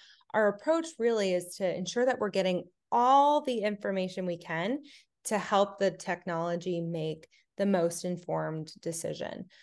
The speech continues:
Um, and then, of course, you know, if there is a situation where, let's say, Missus Jones,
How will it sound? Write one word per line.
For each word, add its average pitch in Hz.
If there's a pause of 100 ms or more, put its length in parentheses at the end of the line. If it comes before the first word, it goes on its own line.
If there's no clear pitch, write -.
(260)
Um, 175
and 226
then, 285
of 277
course, 214 (220)
you 202
know, 190
if 277
there 262
is 208
a 202
situation 180
where, 170 (360)
let's 214
say, 190 (220)
Missus 202 (180)
Jones, 180